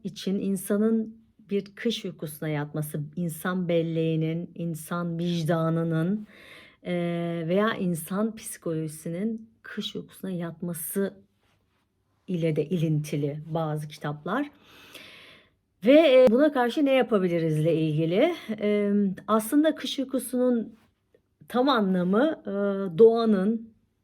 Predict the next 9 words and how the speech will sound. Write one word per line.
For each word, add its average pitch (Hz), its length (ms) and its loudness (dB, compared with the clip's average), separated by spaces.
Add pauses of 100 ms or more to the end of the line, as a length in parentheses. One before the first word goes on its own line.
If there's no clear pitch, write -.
(880)
bitkilerin, 185 720 -2
ağaçların, 185 680 -4
hay-, 190 440 -6
bazı 208 300 0
hayvanların, 175 800 -2 (640)
e, 180 100 -4 (460)
dinlenmek 269 680 4
için, 247 440 -2
yani 180 500 -6